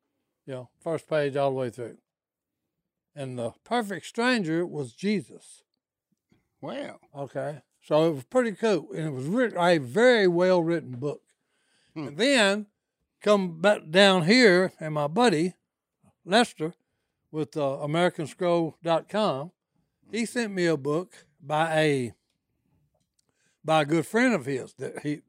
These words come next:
Speaker 1: his good friend wro-, wrote the book. He's a neurosurgeon, brain surgeon.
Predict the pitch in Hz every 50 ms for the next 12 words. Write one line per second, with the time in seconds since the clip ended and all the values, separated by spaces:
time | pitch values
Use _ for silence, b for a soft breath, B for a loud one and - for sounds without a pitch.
0 | 123 120 131 131 120 - - - - - 175 175 - - 202 214 208 175 139 123
1 | 127 139 _ _ - 151 143 135 - - 135 113 120 117 113 _ _ _ _ _
2 | _ _ _ _ _ _ _ _ _ _ _ _ - 151 143 127 135 123 147 185
3 | 233 254 233 208 170 147 127 - 170 147 127 110 - - - _ _ _ _ _
4 | _ _ _ _ _ - 160 180 190 160 - - 131 107 98 _ _